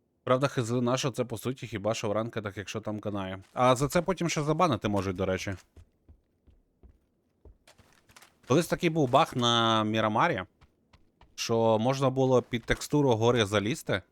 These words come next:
і чуваки, які пробігають повз тебе, вони тебе не бачать, а ти їх бачиш і просто вбиваєш їх через, е, гору. Ну, типу, так воно виглядало. І мене так, до речі, чувак вбивав колись. Я потім дивився повтор, він просто сидить в текстурі, е, гори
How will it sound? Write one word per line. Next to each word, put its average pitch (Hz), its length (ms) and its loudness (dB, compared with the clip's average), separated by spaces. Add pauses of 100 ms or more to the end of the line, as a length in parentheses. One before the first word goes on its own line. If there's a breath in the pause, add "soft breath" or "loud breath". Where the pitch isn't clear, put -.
(560)
і 107 60 -8
чуваки, 123 360 0
які 139 180 -2
пробігають 127 520 2
повз 127 200 -2
тебе, 165 260 0
вони 127 220 -2
тебе 127 220 2
не 113 100 0
бачать, 123 380 0
а 110 60 -2
ти 120 140 -2
їх 123 120 0
бачиш 123 360 0
і 113 40 -10
просто 123 260 -4
вбиваєш 117 440 0
їх 107 80 -10
через, 110 280 -6 (120)
е, 101 460 0
гору. 101 440 0
Ну, 131 160 -8 (800)
типу, - 180 -14
так 113 200 0
воно 113 180 0
виглядало. 107 520 0
І 107 120 -6
мене 127 200 2
так, 139 140 -2
до 143 80 -4
речі, 139 220 -4
чувак 131 260 -4
вбивав 131 300 -2
колись. 95 320 -6 (360)
Я 117 80 0
потім 123 260 -4
дивився 123 320 -2
повтор, 127 400 -2 (560)
він 120 140 0
просто 135 320 0
сидить 120 320 -2
в - 20 -20
текстурі, 120 460 -2
е, 104 280 2
гори 110 380 -2